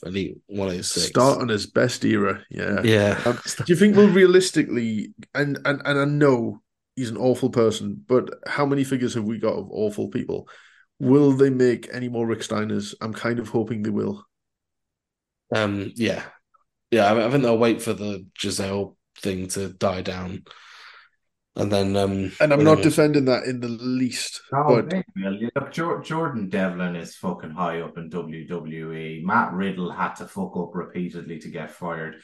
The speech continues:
Speaker 3: They don't give a shit. It's just, is the backlash monetarily worth it versus the scumbag?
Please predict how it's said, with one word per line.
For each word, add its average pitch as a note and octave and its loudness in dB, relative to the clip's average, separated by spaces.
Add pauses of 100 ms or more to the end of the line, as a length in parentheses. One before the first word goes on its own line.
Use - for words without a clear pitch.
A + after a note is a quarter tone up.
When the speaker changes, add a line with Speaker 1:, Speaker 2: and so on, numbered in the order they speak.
(260)
Speaker 3:
They C#3+ 2
don't F#2 -2
give E2+ -8
a D#2+ -10
shit. D#2+ -12 (480)
It's - -10
just, - 0 (340)
is C3+ 2
the A2 0
backlash A#2 0
monetarily A#2 -2
worth F#2+ -2
it F#2 -2 (380)
versus F#2+ -4 (180)
the G#2 -6
scumbag? E2 -6